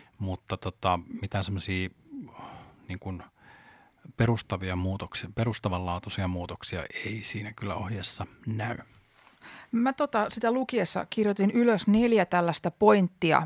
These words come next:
Speaker 2: mitkä siitä kannattaa niinku noteerata. Ne ei tosiaan ole välttämättä muuttamassa asiantilaa, mutta ne on sellaisia niinku tietyllä tavalla, ö, olemassa olevia ajatuksia, mitä E D P P tässä lausuu ääneen, että ne kannattaa ehkä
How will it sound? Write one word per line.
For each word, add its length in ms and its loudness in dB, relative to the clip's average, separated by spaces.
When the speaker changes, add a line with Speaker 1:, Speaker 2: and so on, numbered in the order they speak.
Speaker 2:
mitkä 420 2
siitä 260 4
kannattaa 460 6
niinku 200 4
noteerata. 600 4
Ne 80 4
ei 60 4
tosiaan 380 4
ole 80 2
välttämättä 480 2
muuttamassa 640 4
asiantilaa, 580 2
mutta 280 0
ne 80 4
on 100 2
sellaisia 520 2
niinku 260 0
tietyllä 420 4
tavalla, 480 2
ö, 40 0
olemassa 460 6
olevia 400 4
ajatuksia, 540 6
mitä 240 2
E 120 4
D 140 6
P 200 0
P 120 0
tässä 320 2
lausuu 380 6
ääneen, 320 4
että 160 -2
ne 120 2
kannattaa 480 2
ehkä 260 -2